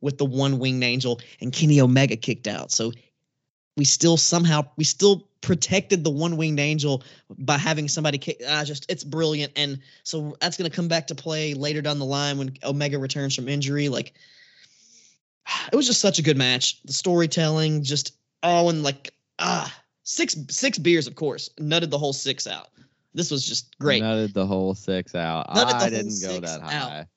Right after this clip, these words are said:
Speaker 1: Quoted. I, dude, I, I love both these wrestlers. I've been following this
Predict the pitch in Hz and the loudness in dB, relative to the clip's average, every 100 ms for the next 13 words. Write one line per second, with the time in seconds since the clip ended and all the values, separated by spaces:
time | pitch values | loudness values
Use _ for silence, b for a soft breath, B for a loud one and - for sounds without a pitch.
0 | _ - 113 151 139 123 123 196 170 _ | _ -20 -6 -2 -2 -2 -2 -2 -4 _
1 | _ - 170 - 202 202 190 - _ _ | _ -10 -8 -2 -2 0 -2 -8 _ _
2 | _ _ _ _ _ _ - 190 190 160 | _ _ _ _ _ _ -6 0 0 0
3 | 170 165 175 147 160 165 156 151 135 131 | -4 -4 -8 -6 -6 -6 -6 -6 -6 -6
4 | 151 151 147 139 | -4 -4 -4 -6